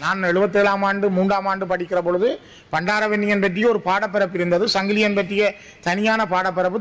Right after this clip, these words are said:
தமிழ்ல இருந்தது. அவை திரும்பவும் உள்வாங்கப்பட வேண்டும் என்பதே எங்களுடையதும், தமிழர்களுக்கான, தமிழருடைய வரலாற்றுக்கான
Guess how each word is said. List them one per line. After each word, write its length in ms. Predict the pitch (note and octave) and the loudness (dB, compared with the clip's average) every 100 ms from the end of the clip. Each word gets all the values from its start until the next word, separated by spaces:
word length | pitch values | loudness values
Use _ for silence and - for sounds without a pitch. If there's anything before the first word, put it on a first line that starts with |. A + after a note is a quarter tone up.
| G#3 | -2
தமிழ்ல 260 | G3 G3+ | 0 2
இருந்தது. 340 | F#3+ F3+ D3 A#2+ - - | 2 2 -2 -6 -16 -10
அவை 260 | - D#3+ B3 A3 | -4 0 0 0
திரும்பவும் 520 | G3 A3 A3+ A#3 A3+ | 0 2 4 2 2
உள்வாங்கப்பட 560 | G#3 A3 G#3+ G3+ G3 G3+ | 2 2 0 -2 -2 0
வேண்டும் 400 | F#3 A3+ A3+ G#3+ | 0 0 0 -2
என்பதே 300 | G3 F#3 A3+ - - - - | 0 0 0 -2 -16 -20 -4
எங்களுடையதும், 680 | G3 A3+ G#3+ G3+ F#3+ A#3 - - - | 0 2 4 4 2 -4 -8 -20 -8
தமிழர்களுக்கான, 800 | E3+ F#3 B3+ B3 B3 A3 A3+ G#3 | -4 0 2 2 0 0 0 0
தமிழருடைய 460 | F#3+ F3+ A3 A3+ A3 | -2 0 0 2 2
வரலாற்றுக்கான 720 | F#3 G3 G#3 G3 G3 G3+ G3 | 0 0 -2 -2 -4 -2 -2